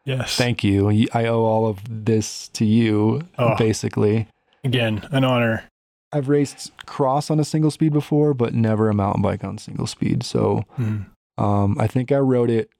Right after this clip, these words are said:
Speaker 2: three times around Cheyenne Canyon, Red Rocks, just to kinda get a feel for the gear.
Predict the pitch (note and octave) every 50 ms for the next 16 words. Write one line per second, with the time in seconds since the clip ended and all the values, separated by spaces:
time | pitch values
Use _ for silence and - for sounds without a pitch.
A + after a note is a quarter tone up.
0 | _ - - - - - - A#2 A#2+ C3+ E3 - D3+ C3 A2+ G#2 G2 G#2 A2+ A#2+
1 | - - - - - - _ - - - - B2 A2+ A#2 A2+ A2+ A2 A2 A2 A2
2 | A2 G#2+ G#2+ G#2+ G2+ - - - - - A2+ G#2+ G#2+ A2+ A2+ G#2+ - A2+ A2 G#2+
3 | G#2+ G#2 G#2 G#2 G#2 G#2 G#2 G2+ G2+ G2+ G2+ G2 G2+ G2+ G2 G2 G2 G2 - -
4 | - - - - - - - - G#2+ G2 - - A2 - - G#2+ G#2 A2 G#2+ G#2+
5 | A2 A2 G#2+ - - A2 A2 G#2 G2+ - G#2 F#2+ F#2+ F#2 G2 G#2 B2 B2+ B2+ B2+
6 | B2+ C3 C3 C3